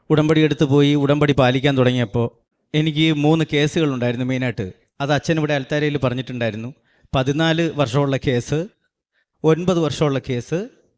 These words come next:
മൂന്ന് വർഷമുള്ള കേസ്. ഞാനൊരു പൊതുപ്രവർത്തകനാണ്, ദേശീയ പാർട്ടിയുടെ സംസ്ഥാന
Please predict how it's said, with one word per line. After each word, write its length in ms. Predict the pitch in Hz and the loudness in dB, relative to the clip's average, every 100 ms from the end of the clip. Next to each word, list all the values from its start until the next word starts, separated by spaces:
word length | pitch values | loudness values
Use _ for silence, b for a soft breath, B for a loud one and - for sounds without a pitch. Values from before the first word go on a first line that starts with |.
| _ _ _ _ _ _ 165 | _ _ _ _ _ _ 0
മൂന്ന് 200 | 180 185 | 2 2
വർഷമുള്ള 360 | 156 165 151 - | 0 0 0 -4
കേസ്. 280 | 117 - - - _ _ - | -8 -10 -16 -20 _ _ -4
ഞാനൊരു 320 | 160 165 160 160 156 | 0 2 2 0 0
പൊതുപ്രവർത്തകനാണ്, 680 | 147 143 156 147 143 139 135 123 139 | -2 -2 -2 -2 -2 -2 -2 0 0
ദേശീയ 260 | 147 170 165 | 0 -2 -2
പാർട്ടിയുടെ 400 | 139 135 139 135 147 _ b b b | -2 -2 -4 -4 -6 _ b b b
സംസ്ഥാന 480 | - 135 120 156 | -4 -2 0 0